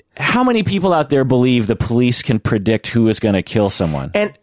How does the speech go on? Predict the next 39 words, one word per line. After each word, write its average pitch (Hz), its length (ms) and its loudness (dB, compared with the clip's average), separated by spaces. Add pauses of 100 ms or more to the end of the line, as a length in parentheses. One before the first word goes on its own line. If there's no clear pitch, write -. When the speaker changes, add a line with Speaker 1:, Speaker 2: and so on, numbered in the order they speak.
(360)
Speaker 1:
You 180 60 0
know - 60 0
what 135 40 2
I 135 40 2
Speaker 2:
absolutely, 131 300 2
Speaker 1:
mean? 113 120 -2
Speaker 2:
absolutely. 160 360 -2
And, 180 220 -2
and 190 120 0
actually, 214 400 -2 (400)
it, 196 200 0
it 185 140 2
sort 262 260 2
of 294 80 2
would 214 140 0
play 151 340 0
better 190 400 -2 (760)
if 175 360 0
it 170 160 2
is 156 180 2
someone, 185 760 0 (220)
some 185 260 -2
character 165 540 -2
that's 131 460 -2
ancillary, 160 520 0
but 147 140 0
all 151 120 2
of 160 40 -4
a - 40 -8
sudden 160 160 0
it 147 60 -4
turns 156 220 -4
out 147 140 -2
they 147 120 0
have 156 440 -2
this 143 300 -2
kind 147 200 -2
of 131 60 -2
special 139 560 -2